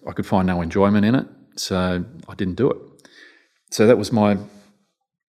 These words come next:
my game plan, my action for exercise, simply just to spend ten minutes in the water. And it's amazing that through commitment to action,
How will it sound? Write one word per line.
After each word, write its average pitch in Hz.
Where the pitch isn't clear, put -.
my 104
game 110
plan, 104
my 98
action 104
for 98
exercise, 95
simply 113
just 92
to -
spend 95
ten 104
minutes 101
in 101
the 95
water. 110
And 95
it's 98
amazing 113
that 113
through 107
commitment 127
to -
action, 92